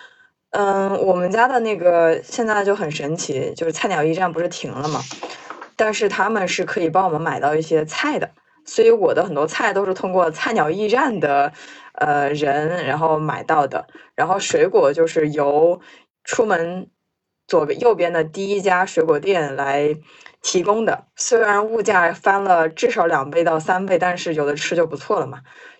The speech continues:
基本上前段时间，就是在四月一号之前，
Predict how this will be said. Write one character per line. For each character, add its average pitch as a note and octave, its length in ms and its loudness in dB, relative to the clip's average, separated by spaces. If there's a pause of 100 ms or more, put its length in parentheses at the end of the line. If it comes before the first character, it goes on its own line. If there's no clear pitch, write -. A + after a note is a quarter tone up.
基 - 100 -6
本 B3 160 2
上 F3+ 220 0
前 D#3 260 -4
段 A3+ 220 2
时 D#3+ 160 -4
间， D#3 160 0
就 F#3 80 -2
是 G3 80 2
在 F#3+ 100 0
四 A#3+ 220 -2
月 G3+ 100 4
一 F#3 100 2
号 A3 200 0
之 G3+ 180 -2
前， D3 480 -6